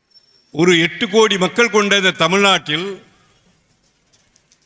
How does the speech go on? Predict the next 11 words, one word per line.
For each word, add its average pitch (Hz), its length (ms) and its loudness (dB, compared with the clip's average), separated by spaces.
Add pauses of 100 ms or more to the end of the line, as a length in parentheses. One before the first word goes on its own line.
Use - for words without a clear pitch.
(380)
ஒரு 185 200 0
வரவு 214 340 2
செலவு 202 280 0
திட்டத்தை, 180 540 -2
இந்த 190 220 0
மூன்றாவது 208 560 0
வரவு 185 240 0
செலவு 190 220 -2
திட்டத்தை 165 420 -2
தமிழ்நாட்டிலே 190 680 -2
நம்முடைய 165 580 -2